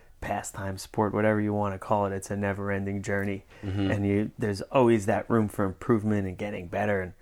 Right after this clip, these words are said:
Speaker 1: I feel like Kelly Slater must even feel the same way.
Speaker 2: Yeah, absolutely. Or else they would stop surfing, no?
Speaker 1: Right, right. That's what really got me addicted in the beginning was that,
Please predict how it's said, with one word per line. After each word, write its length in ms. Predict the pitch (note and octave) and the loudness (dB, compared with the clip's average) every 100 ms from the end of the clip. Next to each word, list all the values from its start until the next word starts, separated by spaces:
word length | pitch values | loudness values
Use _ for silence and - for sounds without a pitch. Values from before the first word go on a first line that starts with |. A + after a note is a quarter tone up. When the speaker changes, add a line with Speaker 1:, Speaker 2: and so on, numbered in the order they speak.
| - - - - | -20 -20 -16 -10
Speaker 1:
I 80 | - | -6
feel 200 | - A2+ | -2 0
like 240 | G2 - | 0 -2
Kelly 200 | - G#2 | -6 -6
Slater 320 | - - A#2+ | -6 -4 -2
must 260 | G2 F2+ - | -2 -6 -10
even 180 | - F#2 | -10 -10
feel 240 | - G#2+ | -8 -8
the 100 | F#2+ | -6
same 280 | - - - | -8 -8 -10
way. 320 | - A2+ G#2 - | -6 -4 -4 -4
Speaker 2:
Yeah, 300 | A#2 C#3 B2 | 0 2 2
absolutely. 520 | - A2+ D#3+ B2+ G2 | 0 2 4 4 2
Or 160 | G2 | 4
else 200 | G#2+ A#2+ | 4 4
they 100 | A2+ | 0
would 160 | G#2 F#2+ | 0 -2
stop 240 | - A2 - | 0 0 0
surfing, 440 | B2 E3 - F#2 | 0 -2 -2 -6
no? 260 | G2 A#2+ D3 | -2 -2 2
Speaker 1:
Right, 300 | A#2 B2 G#2 - - - - | 4 2 -2 -12 -20 -20 -2
right. 300 | A2 A#2 F#2 - _ - _ - | 4 4 2 -8 _ -20 _ 2
That's 220 | C#3+ - | 2 4
what 180 | A2+ G2 | 2 6
really 280 | C3 A#2+ | 6 6
got 200 | G2+ G2+ | 6 2
me 100 | G2+ | 2
addicted 380 | F#2 F#2 A2 G#2 | -2 0 0 0
in 60 | F#2 | -4
the 60 | |
beginning 460 | E2 F2+ G#2+ A2+ F2 | -6 -2 0 0 -2
was 200 | F2 - | -8 -10
that, 200 | - - | -10 -10